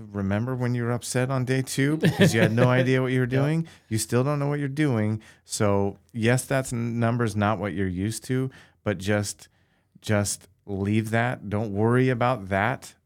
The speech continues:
Speaker 1: for now. Just worry about the other things." And it's always, that's always was on the back of my mind, like, in my list of things to do was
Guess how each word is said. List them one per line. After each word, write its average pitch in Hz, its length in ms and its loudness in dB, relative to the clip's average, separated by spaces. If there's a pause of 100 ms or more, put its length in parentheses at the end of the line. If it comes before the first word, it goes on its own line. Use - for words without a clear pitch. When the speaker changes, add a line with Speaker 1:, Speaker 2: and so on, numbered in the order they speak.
(140)
Speaker 1:
for - 220 -6
now. 127 480 -2 (420)
Just 95 220 -4
worry 110 300 0
about 107 360 -2 (180)
the 104 160 -2
other 113 200 2
things." 101 640 -4 (120)
And 110 160 -2
it's 104 200 -4
always, 117 340 0
that's 113 200 -6
always 123 400 -2 (180)
was 110 440 -2
on 113 160 0
the 107 80 -2
back 98 280 -2
of 107 80 -4
my 101 120 -2
mind, 117 420 -4
like, 101 220 -4
in 107 120 -2
my 101 300 -2 (560)
list 107 460 0
of 113 140 -6
things 120 320 -6
to 110 100 -8
do 120 340 -4 (960)
was 104 340 -2